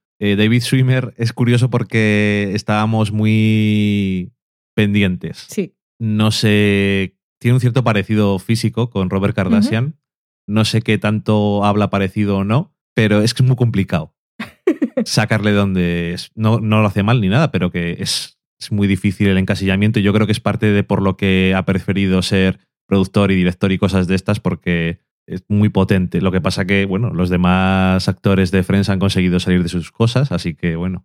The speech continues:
Speaker 1: él parece que no, tampoco tenía muchas ganas.
Speaker 2: No.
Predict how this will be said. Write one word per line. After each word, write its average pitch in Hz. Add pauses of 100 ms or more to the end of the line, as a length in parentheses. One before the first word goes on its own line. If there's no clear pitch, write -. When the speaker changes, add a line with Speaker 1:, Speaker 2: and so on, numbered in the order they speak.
(140)
Speaker 1:
él 101
parece 104
que 101
no, 98
tampoco 101
tenía 107
muchas 92
ganas. 80
Speaker 2:
No. 208